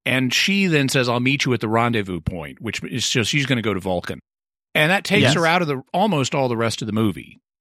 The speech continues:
Speaker 1: which I
Speaker 2: Right.
Speaker 1: thought was a shame. I thought what should have happened to deal with the Mister Adventure problem is Uhura should have gone with them on the rest of the adventure and forced Mister Adventure to go along with them and have his own adventure.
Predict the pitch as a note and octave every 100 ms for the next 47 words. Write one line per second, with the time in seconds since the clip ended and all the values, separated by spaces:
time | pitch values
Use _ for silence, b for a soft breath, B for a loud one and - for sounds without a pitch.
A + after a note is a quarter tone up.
0 | _ _ - B2+ A#2+ - - C3 D3 B2+
1 | G#2+ G2 - F3+ E3 G2 D#2+ - C#3+ F#3+
2 | A3 C#3 A2 A2 A#2+ - A2+ F#2+ D#3 E3+
3 | E3 F2+ F2 - _ _ - - B2 A#2+
4 | A#2+ A2+ B2+ A#2 A#2 F#2+ B2 G3 B2+ -
5 | F#2 E2+ F2 F2 - _ _ - C3 B2
6 | A#2+ - _ _ A2+ G#2 C4+ G3 A2+ -
7 | - C3+ A#2+ A#2+ B2 A2 F#2+ G#2 A3 -
8 | A2 E2+ D2 D3 - _ - A2+ A2 A2+
9 | A2 A2+ G#2+ G2 G#2+ G#2 - A2+ - _
10 | _ C#3+ C#3+ C#3+ - - - A3 A3 -
11 | D#3 E3 - D#3+ D3+ C3 D3+ F3+ - C#3+
12 | D3+ C#3 D#3 D#3+ D#3+ D#3 D#3+ D3+ C#3 D#3+
13 | F#3+ - B2+ C3 C3 B2+ C#3+ D3 D#3 D#3
14 | F3+ A#3 F#3 B2+ B2 A2 - E2 -